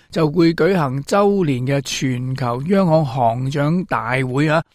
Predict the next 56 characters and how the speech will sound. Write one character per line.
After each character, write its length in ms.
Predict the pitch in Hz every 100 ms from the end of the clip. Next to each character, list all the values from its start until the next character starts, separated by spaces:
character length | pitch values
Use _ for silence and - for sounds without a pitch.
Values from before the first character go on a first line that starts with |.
| _
噉 160 | 143 156
到 100 | 143
時 120 | 139
鮑 240 | 143 127
威 200 | 139 156
爾 280 | 151 139 160
呢， 40 | 175 _ _
就 200 | - 139
會 300 | 131 127 139
出 140 | 143 156
席 80 | 143
呢 100 | 156
個 80 |
會 160 | 135 135
議 180 | 127 151
啦。 160 | 208 214 - -
噉 180 | 151
並 300 | 151 139 135
且 160 | 135 156
呢， 80 | 220 190
會 140 | 147
就 120 | 143
住 120 | 135
美 200 | 131 127
國 140 | 135 151
目 140 | 139
前 180 | - 120
經 280 | - 196 190
濟 100 | 165
嘅 80 | 147
發 160 | 156
展 180 | 147 165 185
啦， 120 | 226 - - -
以 160 | 160
及 80 | 165
啊， 280 | 151 190 160 -
聯 400 | 170 147 143 143
儲 80 | 143
局 160 | 170
嘅 500 | 170 165 156 165 165 160
貨 160 | - 160
幣 240 | 151 147
政 240 | 143 160 147
策 120 | 151
走 360 | 135 127 170 170
向 160 | 147
呢， 120 | 180 180 _
作 140 | - 147
出 60 |
進 180 | 160 139
一 60 | 147
步 180 | 135 127
嘅 100 | 127
說 160 | - 123
明 120 | 117
嘅。 100 | 131